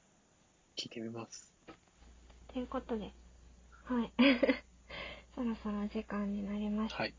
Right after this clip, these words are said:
Speaker 1: おすすめ情報など、いろいろ募集中です。概要欄のメールアドレス、
Speaker 2: はい。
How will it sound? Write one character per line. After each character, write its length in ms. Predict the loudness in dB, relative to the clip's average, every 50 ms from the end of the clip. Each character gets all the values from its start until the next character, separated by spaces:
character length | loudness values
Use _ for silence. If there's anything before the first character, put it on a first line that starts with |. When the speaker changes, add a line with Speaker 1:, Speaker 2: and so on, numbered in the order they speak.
| 0 0 0 0 -4 -12 -14 -14 -14 -16 -18 -20 -20 -20 -20 -16 -14
Speaker 1:
お 60 | -10
す 220 | -8 -6 -6 -4 -4
す 60 | -2
め 200 | 0 0 0 0
情 240 | 4 4 4 4 4
報 240 | 2 -2 -4 -4 -2
な 120 | -2 -2
ど、 160 | -4 -6 -8 -8 -18 -20 -20 -20 -20 -20 -20 -20 -20 -20 -20 -20 -20 -20 -20 -20 -20 -20 -20 -20 -20 -8 -2
い 60 | 0
ろ 80 | 2 2
い 20 |
ろ 220 | 2 0 -6 -8 -10 -4
募 100 | -2 -2
集 140 | 0 -2 -4
中 180 | -6 -6 -6 -4
で 140 | -4 -4 -6
す。 120 | -8 -18 -20 -20 -20 -20 -20 -20 -20 -20 -20 -20 -20 -12 -4
概 220 | -2 0 2 4 4
要 220 | 4 6 6 6
欄 220 | 6 4 4 2
の 100 | 0 0
メ 200 | 2 4 4 4 2
ー 80 | 2
ル 360 | 0 2 2 2 2 2 0 0
ア 60 | 0
ド 140 | 0 -2 -6
レ 120 | -6 -6
ス、 220 | -6 -6 -2 -2
Speaker 2:
は 80 | 0 -2
い。 80 | -2